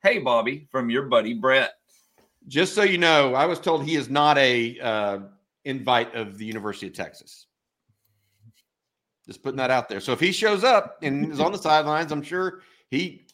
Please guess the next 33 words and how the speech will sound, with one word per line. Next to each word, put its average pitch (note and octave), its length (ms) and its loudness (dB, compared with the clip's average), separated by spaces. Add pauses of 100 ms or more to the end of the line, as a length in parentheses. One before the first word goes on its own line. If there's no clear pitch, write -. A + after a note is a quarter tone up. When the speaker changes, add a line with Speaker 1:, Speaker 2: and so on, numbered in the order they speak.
Speaker 2:
probably E3 260 4
has F3+ 240 4
carte E3+ 360 0
blanche E3+ 280 -2
to D3+ 60 -20
go E3+ 120 0
anywhere F3+ 320 0
he F3 60 2
wants F3 360 -2
during C#3+ 280 -4
a A#2+ 40 -8
Big D3 240 -6
Twelve D3 320 -2
game. A#2 420 -4 (500)
I C3 100 -4
don't D#3+ 260 4
think E3+ 160 -4
he'll D3 120 -4
make C#3+ 240 0
it - 120 -10
to C3 80 -12
the A#2+ 60 -8
president's A2+ 560 -4
box G#2 340 -2
at F#2+ 100 -20
the A2 80 -14
University G#2 420 -10
of F2 40 -20
Texas - 440 -20 (1000)
or D3+ 180 6
the D3 120 0
A C#3 160 0
Ds. A2 400 -8